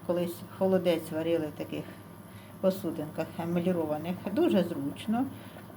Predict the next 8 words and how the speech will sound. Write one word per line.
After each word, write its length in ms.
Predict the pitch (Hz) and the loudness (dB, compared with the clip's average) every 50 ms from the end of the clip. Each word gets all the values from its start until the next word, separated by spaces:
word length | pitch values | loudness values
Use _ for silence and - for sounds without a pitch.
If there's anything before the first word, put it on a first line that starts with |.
| - - 202 | -8 -2 2
засолювати 600 | 185 175 170 175 202 220 220 226 226 226 - 190 175 | 2 2 4 4 2 2 2 2 0 -2 -2 -2 -2
в 20 | |
таких 320 | - - 147 - - 190 - - | -2 -4 -6 -6 -6 -6 -4 -4
рибку. 460 | 170 143 131 - - - - 170 196 - - - - - - - - 349 | -4 -6 -6 -8 -12 -10 -8 -8 -8 -8 -10 -12 -14 -16 -16 -10 -4 -2
Ну, 160 | - - 277 - 214 202 220 208 | 0 0 0 -2 -2 -2 0 2
рибку 460 | 226 233 220 - - - 180 185 190 - | 2 2 0 0 -2 -2 0 0 0 2
я, 220 | 196 185 185 175 | 2 4 6 6
е, 40 | 156 | 6